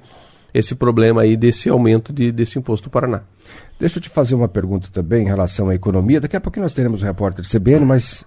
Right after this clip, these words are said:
Speaker 2: a gente segue, se for necessário aqui, logo depois do repórter C B N, não é? A gente pôde observar, no primeiro trimestre, a economia brasileira cresceu um ponto nove por cento.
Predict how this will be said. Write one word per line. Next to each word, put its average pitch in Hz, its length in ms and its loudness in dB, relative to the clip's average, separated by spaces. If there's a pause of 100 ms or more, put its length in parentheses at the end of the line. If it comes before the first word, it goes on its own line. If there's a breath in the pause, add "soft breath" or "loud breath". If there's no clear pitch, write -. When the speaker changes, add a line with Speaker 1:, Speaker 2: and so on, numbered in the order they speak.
Speaker 2:
a - 80 -8
gente 139 200 0
segue, 95 480 0 (100)
se - 440 -4
for 87 260 -4
necessário 90 500 0
aqui, 117 400 0
logo 98 180 -2
depois 98 260 -4
do - 20 -4
repórter 95 420 -2
C - 140 -2
B 101 220 4
N, - 220 -6
não 101 120 2
é? 131 140 4 (720 loud breath)
A 135 100 0
gente 214 180 2
pôde 180 180 0
observar, 117 460 4
no 104 100 2
primeiro 127 300 0
trimestre, 110 560 -2
a 110 40 0
economia 135 380 -2
brasileira 113 440 2
cresceu 127 420 2
um 185 120 2
ponto 156 360 -2
nove 113 240 4
por 107 160 -6
cento. 196 440 -4